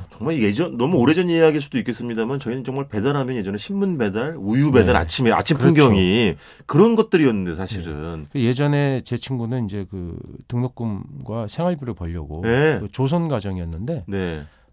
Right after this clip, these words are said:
Speaker 2: 어, 아침 새벽에는 이제 우유 배달하고,
Speaker 1: 그러니까.
Speaker 2: 타이밍이 약간 신문하고 약간 틀리게 해요.
Speaker 1: 아,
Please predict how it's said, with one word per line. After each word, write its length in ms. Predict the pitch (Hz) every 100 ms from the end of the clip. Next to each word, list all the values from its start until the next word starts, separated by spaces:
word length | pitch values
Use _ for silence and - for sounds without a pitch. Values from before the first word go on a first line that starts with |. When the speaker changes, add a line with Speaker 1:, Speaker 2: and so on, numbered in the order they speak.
| _ -
Speaker 2:
어, 320 | 95 92 - -
아침 320 | 113 - 165
새벽에는 520 | 139 220 208 190 165
이제 80 | 107
우유 200 | 104 135
배달하고, 640 | 127 107 98 92 135 127
Speaker 1:
그러니까. 540 | 147 139 107 85 73 73 _ -
Speaker 2:
타이밍이 300 | - 202 196
약간 420 | 117 - 156 151 - _ _ _ -
신문하고 580 | - 208 202 190 165
약간 320 | 143 117 143 139 _ _ _ _
틀리게 380 | - 220 214 170
해요. 260 | 92 67 - _
Speaker 1:
아, 920 | - 139 156 165 165 160 131 101 135